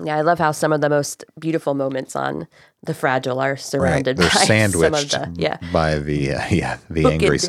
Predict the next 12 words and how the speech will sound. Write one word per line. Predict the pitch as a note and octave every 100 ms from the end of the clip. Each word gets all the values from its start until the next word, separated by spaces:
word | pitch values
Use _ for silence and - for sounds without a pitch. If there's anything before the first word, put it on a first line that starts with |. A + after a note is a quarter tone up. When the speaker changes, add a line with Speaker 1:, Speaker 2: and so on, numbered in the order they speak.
| C#2
Speaker 2:
songs. | - - - - _ _ _ _ _ -
It's | D#2+
pretty | - A#2
cool. | A2 A#2+ - _ -
Speaker 1:
Yeah. | - - _ _
So, | - E4
yeah, | D#4
I | E4
just | G#4
wanted | D#4+ C#4
to | A3+
read, | G3 G3 G3